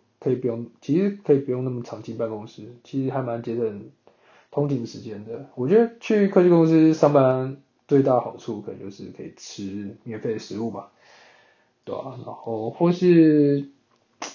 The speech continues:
不晓得以后那种视讯会议啊，然后等等的会变得怎么样，或者说大家对于医疗人员、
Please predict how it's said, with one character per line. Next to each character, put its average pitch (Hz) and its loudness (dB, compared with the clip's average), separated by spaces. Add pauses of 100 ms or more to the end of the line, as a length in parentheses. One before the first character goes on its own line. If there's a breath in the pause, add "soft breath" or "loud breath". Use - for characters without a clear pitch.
(360)
不 190 4
晓 147 4
得 113 -2
以 110 -4
后 123 2
那 127 -8
种 113 -8
视 160 -2
讯 147 2
会 135 4
议 113 0
啊， 101 -10
然 123 -14
后 110 -14 (1400)
等 117 -4
等 113 -2
的 98 -12
会 113 -2
变 107 -6
得 104 -12
怎 - -18
么 - -20
样， 110 -12
或 127 -4
者 120 -2
说 117 0 (400 soft breath)
大 147 2
家 135 6
对 131 6
于 113 -2 (160)
医 180 2
疗 139 8
人 120 -2
员、 113 -6